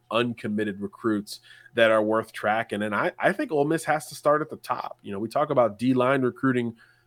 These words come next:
with Kamarion Franklin. I mean, what about David Stone? Kind of the unanimous number one national defensive lineman. Ole Miss just offered him in the last two weeks, and he told us, "Hey,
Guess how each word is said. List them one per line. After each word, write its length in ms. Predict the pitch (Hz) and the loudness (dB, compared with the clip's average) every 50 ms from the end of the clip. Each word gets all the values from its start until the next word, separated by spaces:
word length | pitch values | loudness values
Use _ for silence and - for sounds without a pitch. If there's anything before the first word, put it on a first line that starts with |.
| _ _ - | _ _ -6
with 160 | 120 120 120 | -6 -6 -4
Kamarion 400 | - 131 123 127 131 123 107 - | -4 -2 2 2 2 2 2 -2
Franklin. 580 | - - 117 143 151 - 123 117 110 110 110 - - | -4 -2 -2 -2 -2 -4 -4 -4 -4 -4 -6 -8 -4
I 20 | |
mean, 200 | 110 120 117 101 | -2 0 0 2
what 100 | 98 127 | 2 2
about 260 | 185 240 233 151 - | 6 6 4 4 4
David 320 | - 143 180 202 226 208 - | 2 2 4 4 2 -2 -8
Stone? 380 | - - 120 160 - - - - _ _ _ - | -6 -4 -4 -4 -4 -6 -10 -14 _ _ _ -6
Kind 220 | - 139 156 175 | -2 0 2 2
of 60 | 175 147 | 2 0
the 60 | 139 | 0
unanimous 640 | 131 127 123 120 135 143 143 143 139 131 - - | 0 0 0 2 2 2 2 0 0 -2 -2 -4
number 220 | 131 123 120 120 117 | -6 -2 0 2 2
one 340 | 123 127 120 113 107 98 | 4 2 2 0 -2 -4
national 720 | 95 104 131 160 180 180 - - 139 120 110 101 92 95 _ _ _ _ _ _ _ _ | -4 -2 0 0 0 -2 -2 -2 0 2 2 0 0 -4 _ _ _ _ _ _ _ _
defensive 500 | - 127 - - 123 120 120 - 107 95 | -4 -4 0 2 0 0 0 -4 -6 -4
lineman. 340 | 104 104 104 104 107 113 113 | 0 0 2 2 2 0 -2
Ole 200 | 82 110 143 170 | 2 4 4 4
Miss 260 | 196 202 196 143 - | 6 4 2 2 2
just 340 | - 104 117 131 151 151 - - | -2 0 2 2 2 2 -2 -8
offered 420 | - 107 123 139 143 - - 127 117 | -2 0 2 2 2 2 -2 -6 -4
him 220 | 127 123 120 117 | -2 -4 -2 -2
in 80 | 113 110 | -4 -4
the 100 | 104 104 | -4 -4
last 380 | 104 110 120 127 123 - - | -4 -2 -2 -2 -2 -4 -6
two 160 | - - 131 117 | -4 -2 -2 -2
weeks, 400 | 110 117 127 135 139 135 - - | 2 2 4 4 4 2 0 -4
and 100 | 110 107 | -4 -4
he 60 | 104 | -2
told 260 | - 131 139 156 151 | 0 0 0 2 2
us, 100 | 135 110 | 0 -2
"Hey, 360 | - 127 151 180 220 - - | 2 2 4 4 4 2 0